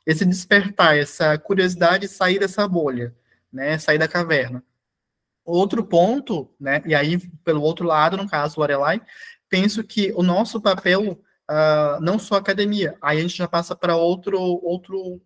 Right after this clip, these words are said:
local, que é a questão de uma mídia, né? Então, o jornal, o, o, a, a, a mídia tradicional, ela já foi, é, ainda é, né? Mas, assim, ela já teve muito mais o, o domínio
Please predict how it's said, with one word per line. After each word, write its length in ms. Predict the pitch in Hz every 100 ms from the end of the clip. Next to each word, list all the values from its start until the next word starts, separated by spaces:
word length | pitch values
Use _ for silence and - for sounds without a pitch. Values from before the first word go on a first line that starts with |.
| -
local, 480 | 190 - 165 131 156
que 240 | - 180
é 100 | 165
a 60 | 208
questão 600 | 226 208 - 175 214 - - - _
de 140 | 156 175
uma 160 | 175
mídia, 560 | 185 196 190 196 160 -
né? 360 | 143 147 185 180 - _
Então, 640 | - 160 - 165 165 165 160
o 80 | -
jornal, 720 | 160 165 165 180 214 - 147 -
o, 100 | 151
o, 60 | -
a, 480 | 135 135 131 135 139
a, 380 | 139 - -
a 40 | 135
mídia 440 | 147 170 160 151
tradicional, 400 | - 143 - 147
ela 140 | 185 170
já 160 | 185
foi, 480 | 214 - 170 214 269 - - - _ -
é, 180 | 147 -
ainda 400 | 139 165 254 466
é, 140 | 156
né? 140 | 135 156
Mas, 200 | 175 175
assim, 440 | 180 - 175 160
ela 160 | - 170
já 80 | 180
teve 220 | 190 185
muito 280 | 196 262 240
mais 380 | 202 196 202 202
o, 580 | 202 202 196 185 165 170 _ _ _ _ _ -
o 60 |
domínio 680 | 160 196 190 196 226 240 233